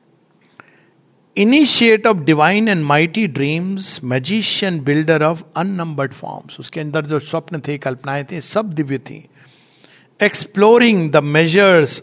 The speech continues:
of the rhythms of God। वो जो जीवन था कि वो किसको फॉलो कर रहा था? Only divine को, जो God के जो rhythms हैं।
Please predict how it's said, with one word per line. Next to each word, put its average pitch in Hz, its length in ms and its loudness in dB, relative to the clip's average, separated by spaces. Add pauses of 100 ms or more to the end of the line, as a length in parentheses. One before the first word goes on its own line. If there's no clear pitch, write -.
of 147 140 0
the 131 120 2
rhythms 196 500 0
of 123 120 -6 (140)
God। - 300 -12 (1200)
वो 139 120 -8
जो 147 120 -4
जीवन 147 360 -4
था - 440 -2 (880)
कि 180 480 -6
वो 156 140 -4
किसको 190 360 -6
फॉलो 151 320 0
कर 139 180 -8
रहा 127 160 -14
था? 120 320 -20 (280)
Only 139 320 -10
divine 113 400 -14
को, - 320 -20 (100)
जो 127 160 -14
God 143 460 2
के 143 140 -4
जो 139 140 -2
rhythms 127 500 -6
हैं। 123 240 -18